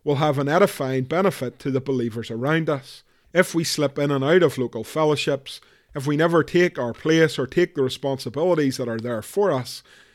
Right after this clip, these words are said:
then we're actually not helping our brothers and sisters around us. The church is not about you. We are the bride of Christ.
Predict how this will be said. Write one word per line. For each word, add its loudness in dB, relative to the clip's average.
then -2
we're 2
actually 2
not -2
helping -2
our 0
brothers -6
and -10
sisters -10
around 0
us. -8
The -4
church 0
is 0
not -2
about -4
you. 2
We 4
are -4
the 2
bride -2
of -14
Christ. 0